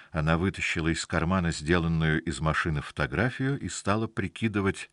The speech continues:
где должен был находиться снимающий, чтобы поймать тот ракурс, который получился. Ей пришлось перейти на противоположную сторону, и она с удивлением обнаружила, что стоит буквально в двух метрах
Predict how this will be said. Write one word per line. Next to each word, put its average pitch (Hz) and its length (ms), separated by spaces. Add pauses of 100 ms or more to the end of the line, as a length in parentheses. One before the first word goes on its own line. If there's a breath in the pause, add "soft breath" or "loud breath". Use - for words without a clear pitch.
(480 loud breath)
где 82 500
должен 123 600
был 107 200
находиться 92 720
снимающий, 92 760
чтобы 82 340
поймать 85 560
тот 82 260
ракурс, 120 600
который 92 520
получился. 82 840 (1120 soft breath)
Ей 90 240
пришлось 82 540
перейти 78 460
на 71 100
противоположную 71 840
сторону, 131 540 (420 loud breath)
и 78 80
она 73 280
с - 100
удивлением 82 640
обнаружила, 98 720 (440 loud breath)
что - 360
стоит 82 460
буквально 80 640
в 69 80
двух 82 460
метрах 95 640